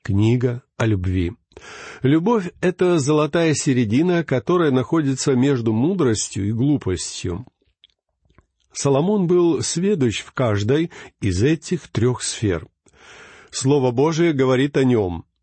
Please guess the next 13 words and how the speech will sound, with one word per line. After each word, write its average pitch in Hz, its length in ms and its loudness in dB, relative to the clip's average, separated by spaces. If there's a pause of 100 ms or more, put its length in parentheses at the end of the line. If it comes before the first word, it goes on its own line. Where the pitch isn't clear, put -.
(220)
«И 165 260 2
изрёк 143 520 0
он 180 240 2
три 180 260 0
тысячи 185 540 -4
притчей, 147 720 -2 (280)
и 139 120 0
песней 170 640 0
его 117 340 2
было 90 420 -4
тысяча 175 680 0
и - 320 -4 (120)
пять». 87 600 -4